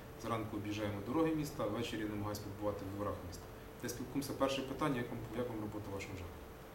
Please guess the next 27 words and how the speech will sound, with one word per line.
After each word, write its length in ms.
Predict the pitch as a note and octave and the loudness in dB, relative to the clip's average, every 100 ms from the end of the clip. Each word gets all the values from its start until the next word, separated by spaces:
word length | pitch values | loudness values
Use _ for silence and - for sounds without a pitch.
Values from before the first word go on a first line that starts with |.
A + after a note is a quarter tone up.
| - - - - - - - - A#2+ | -12 -12 -12 -12 -12 -12 -12 -8 -2
До 60 | |
речі, 200 | C#3+ - - | -2 -2 0
по-різному 300 | A2+ F#2 F2+ E2+ | 0 0 -2 -4
є. 60 | - - - - - - - - - - - - - - - | -6 -10 -10 -10 -10 -10 -10 -12 -12 -12 -10 -10 -10 -10 -8
Хоча 280 | G2+ - A2+ G#2+ - - - | -4 0 2 2 -2 -8 -10
в 120 | - | -4
цілому 400 | - D3 A#3 - - - - - - G2+ | 2 4 4 2 -2 -8 -10 -10 -8 -2
нема 180 | B2+ A2+ | 2 2
такого, 260 | - - | 0 -4
щоб 160 | F#2+ F#2 G2+ | -4 -2 -2
люди 140 | B2+ | 0
були 180 | F#2 F#2 F#2 | -2 -2 -2
масово 220 | A2 - | -2 -4
задоволені 340 | F2+ F2+ F#2 F2+ E2+ | -4 -2 -2 -2 -4
роботою 280 | - - - | -6 -8 -8
жеків. 200 | - - - - | -8 -8 -6 0
Дуже 180 | C3+ C#3+ | 2 2
багато 240 | G2 - F#2 | 0 -2 -2
є 40 | F2 | -2
нарікань. 320 | F2 - - - - - | -4 -6 -6 -8 -8 -6
Хоча 240 | - E3+ | 2 4
кажуть, 260 | E3+ D3+ C#3+ | 6 6 4
що 120 | - | 2
щось 180 | - D#3+ | 0 0
покращили, 560 | - - F#2+ F#2+ - - | 0 -2 0 -2 -2 -4
щось 240 | - C#3+ - | 0 0 0
зробили. 280 | G#2 G2 | 0 0